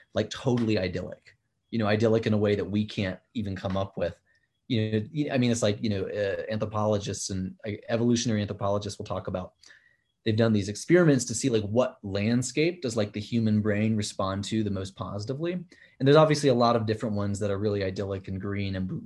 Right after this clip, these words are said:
bucolic, but the, the one that consistently wins out is essentially the African savanna,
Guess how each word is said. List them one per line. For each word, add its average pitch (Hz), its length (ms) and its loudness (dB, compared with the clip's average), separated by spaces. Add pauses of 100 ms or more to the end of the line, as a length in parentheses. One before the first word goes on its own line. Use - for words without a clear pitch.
bucolic, 113 580 0
but 107 160 -2
the, 104 80 -2 (120)
the 104 160 -2 (100)
one 113 120 0
that 104 140 -2 (160)
consistently 113 640 -4
wins 98 280 -4
out 123 220 2
is 101 100 -4
essentially 107 440 -4
the 95 100 -6
African 92 400 -10
savanna, 98 480 -10